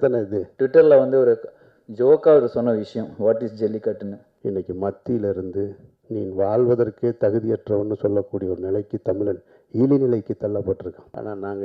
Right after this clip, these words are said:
Speaker 1: இனிமே பணிவோடு யார்ட்டையும் கேட்கறதா இல்ல, அடிச்சு தான் கேட்போம். அந்த இடத்துக்கு வந்துட்டோம் இனிமே. ஏன் நான் உச்சநீதிமன்ற நீதிபதிகிட்ட பணிவோடு கேட்கலன்னா, அவர் எங்க கிட்ட கனிவோடு நடந்துக்கிறல, அதனால நான் அவர்கிட்ட பணிவோடு கேட்க முடியாது.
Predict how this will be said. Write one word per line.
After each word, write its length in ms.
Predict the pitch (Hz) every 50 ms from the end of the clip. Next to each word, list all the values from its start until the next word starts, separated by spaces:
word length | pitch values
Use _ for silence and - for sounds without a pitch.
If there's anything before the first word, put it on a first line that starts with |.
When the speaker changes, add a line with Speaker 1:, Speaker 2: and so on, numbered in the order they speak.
| 95
Speaker 1:
இனிமே 240 | 92 95 95 98 101 98
பணிவோடு 420 | - 95 92 101 104 104 104 98 95 95
யார்ட்டையும் 340 | 90 90 87 - 98 87 - 95
கேட்கறதா 380 | 92 90 - 87 87 87 85 82
இல்ல, 120 | 82 82 - - _ - _ _ - 101
அடிச்சு 240 | 113 117 - 131 107 101
தான் 120 | 107 101 90 87
கேட்போம். 320 | 90 85 - - 90 - - - - - - - - - - - - _ _ -
அந்த 120 | 98 98 107 101
இடத்துக்கு 300 | 98 101 - 104 98 101
வந்துட்டோம் 340 | 95 95 101 - - 101 92 82
இனிமே. 240 | 82 85 80 85 85 _ - 117 139
ஏன் 120 | 165 180 165
நான் 160 | 160 151 143 135
உச்சநீதிமன்ற 640 | 135 - 151 143 147 135 127 127 127 120 107 113 110 110 113
நீதிபதிகிட்ட 440 | 113 107 107 107 110 104 98 110 101 - -
பணிவோடு 400 | 110 120 127 123 127 127 131 127 -
கேட்கலன்னா, 540 | - 110 101 - 107 104 101 98 95 98 98 98 92 - _ _ - 92
அவர் 200 | 104 113 110 110
எங்க 140 | 110 110 110 101
கிட்ட 160 | 113 107 131 123 - 113
கனிவோடு 420 | 101 117 120 120 123 127 123 127 113 104
நடந்துக்கிறல, 560 | 101 104 120 127 123 117 - 98 92 87 80 - - _ _
அதனால 320 | - - 92 101 101 110 113 104
நான் 180 | 104 107 113 117 110
அவர்கிட்ட 340 | 107 101 98 104 - - - - 104
பணிவோடு 400 | 98 98 104 104 110 110 107 - -
கேட்க 220 | 101 98 - - 92
முடியாது. 360 | 90 87 85 - - -